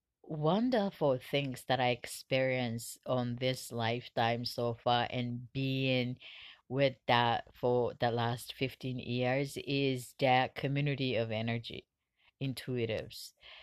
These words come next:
And I truly appreciate the teacher taught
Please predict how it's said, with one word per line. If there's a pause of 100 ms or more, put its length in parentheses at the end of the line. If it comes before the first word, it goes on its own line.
(220)
And
I
truly
appreciate (100)
the
teacher
taught